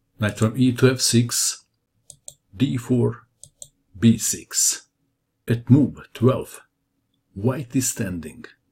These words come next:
slightly better. Rook to C one, bishop to B seven, knight to D three,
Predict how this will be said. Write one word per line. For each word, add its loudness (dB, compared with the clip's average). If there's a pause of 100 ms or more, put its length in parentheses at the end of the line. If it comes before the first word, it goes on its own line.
(320)
slightly -10
better. -12 (1300)
Rook 2
to 0
C -2
one, -4 (240)
bishop -4
to -10
B 4
seven, -6 (880)
knight 0
to 2
D 4
three, 2